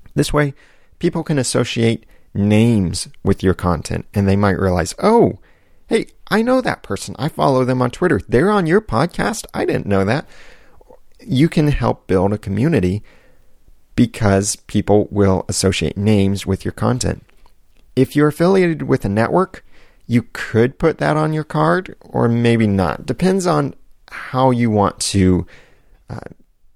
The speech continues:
promote that network or what kind of contractual obligations you have. In my case, because I own the Noodle Mix Network, I include on all of my cards that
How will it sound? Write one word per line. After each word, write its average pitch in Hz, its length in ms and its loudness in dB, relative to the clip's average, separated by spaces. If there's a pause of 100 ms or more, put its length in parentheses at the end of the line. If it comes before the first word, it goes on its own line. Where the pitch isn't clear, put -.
(400)
promote 98 580 2
that 92 220 -2
network 87 440 -2
or 85 200 0
what 90 200 -2
kind 95 200 -2
of - 140 -10
contractual 92 840 -2
obligations 90 720 -2
you 87 100 -2
have. 85 280 -2 (360)
In 131 140 -2
my 160 140 -2
case, 123 340 -4
because 113 300 -6
I 113 140 0
own 104 260 0
the 98 80 0
Noodle 98 320 2
Mix 98 340 -2
Network, 90 420 -4 (460)
I 110 80 4
include 113 460 2
on 98 120 2
all 92 220 2
of 92 120 -2
my 104 120 0
cards 87 540 -4 (340)
that 87 340 0